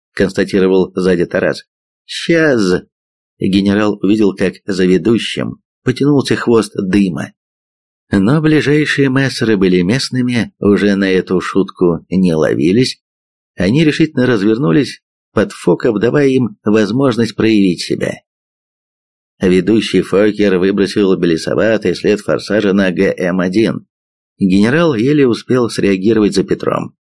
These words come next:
который резко развернулся буквально на пятки и уже несся навстречу Фокерам под большим углом.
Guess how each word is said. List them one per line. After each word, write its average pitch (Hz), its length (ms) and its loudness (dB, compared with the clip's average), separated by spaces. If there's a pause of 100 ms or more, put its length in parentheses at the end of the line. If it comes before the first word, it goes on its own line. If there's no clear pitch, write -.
(580)
который 139 460 2
резко 131 360 0
развернулся 117 640 0
буквально 113 420 0
на 107 140 0
пятки 101 520 -2
и 156 160 2
уже 131 340 2
несся 110 500 0
навстречу 110 440 0
Фокерам 107 580 0
под 113 200 -2
большим 104 480 0
углом. 87 500 0